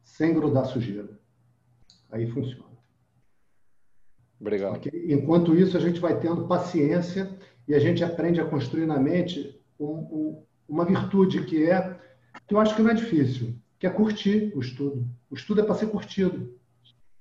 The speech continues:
Speaker 1: O estudo é pra eu estar no meu trabalho e falar, "Cara, quando eu chegar em casa hoje, eu vou ouvir de novo aquela aula." É pra curtir. Aí vai. Aí vai. Aí, naturalmente, eu quero arranjar um tempo no meu dia a dia pra aquilo. Então, eu sei os tempos,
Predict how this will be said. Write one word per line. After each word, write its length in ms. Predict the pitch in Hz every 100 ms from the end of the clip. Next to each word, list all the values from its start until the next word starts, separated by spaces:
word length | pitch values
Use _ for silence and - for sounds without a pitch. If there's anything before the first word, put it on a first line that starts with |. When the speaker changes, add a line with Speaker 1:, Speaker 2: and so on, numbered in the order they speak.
| - - _ _ -
Speaker 1:
O 60 |
estudo 300 | 123 123 180
é 40 | 180
pra 100 | 185
eu 60 |
estar 140 | 170 175
no 80 | 175
meu 120 | 151
trabalho 440 | 160 127 151 185
e 20 |
falar, 160 | 151 135
"Cara, 300 | 147 170 180
quando 140 | 170 151
eu 40 |
chegar 220 | - 147
em 80 | 143
casa 220 | 156 139
hoje, 140 | 151 -
eu 60 |
vou 100 | 175
ouvir 120 | 147
de 100 | 175
novo 180 | 175 170
aquela 240 | 160 156 135
aula." 320 | 139 123 117
É 40 | -
pra 100 | -
curtir. 600 | 214 - - 220 226 - _ _ _ _ _ _ _
Aí 160 | 135 208
vai. 420 | 214 - 120 - - _ _ _ _ - -
Aí 120 | 113 196
vai. 280 | 175 165 160
Aí, 120 | 196
naturalmente, 680 | 208 208 202 185 175 185
eu 100 | 190
quero 200 | - 185
arranjar 320 | 170 156 135 151
um 180 | 135
tempo 320 | 156 170 170 160
no 80 |
meu 140 | 143 131
dia 180 | 131 131
a 40 |
dia 220 | 117 135
pra 160 | 131 131
aquilo. 500 | 123 147 147 143 - _ _ _ _ _ -
Então, 300 | 120 123 143
eu 120 | 139
sei 360 | - - 143 143
os 140 | -
tempos, 680 | - 131 123 117 110 - _